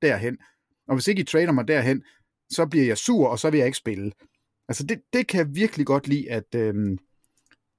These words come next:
at man ikke fra Blazers side bare bøjede af og sagde, okay, nu gør vi det samme, som du gerne vil have, fordi du har spillet her altid, og vi har altid været glade for dig,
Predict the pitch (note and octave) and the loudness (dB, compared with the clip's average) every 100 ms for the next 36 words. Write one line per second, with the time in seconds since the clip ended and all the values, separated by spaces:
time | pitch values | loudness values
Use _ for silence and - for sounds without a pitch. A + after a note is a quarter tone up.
0 | - C3+ C#3+ C3+ F#3 D#3+ B2 C3 D3+ D3 | -8 0 2 4 2 0 -2 0 0 0
1 | - C3+ C3+ C3+ A#2 A#2 D#3 C#3 _ B2 | -2 2 2 0 -2 0 -2 -4 _ -2
2 | A2+ A#2 A2+ C#3+ G#2 - A2+ C3 C3+ C3+ | 0 0 0 0 -2 -2 -2 0 2 2
3 | D3 B2+ C3 C3 G#2 G#2 A2 C3+ C3+ G#2 | 2 2 2 -2 -2 -2 0 0 0 -2
4 | F#2+ G#2+ A2 A#2 A#2+ A2 A#2 - A2 D#3 | -2 -4 -2 0 0 -2 -4 -6 -4 -4
5 | D3 B2+ A2+ B2+ C3+ A#2 A2 B2+ - A2+ | -2 -4 -2 0 2 2 -2 -2 -4 -2
6 | G2+ G2+ B2+ A2+ G#2 G#2+ A#2 A2+ A2 | 0 -2 -2 -4 -2 -2 -2 -2 -2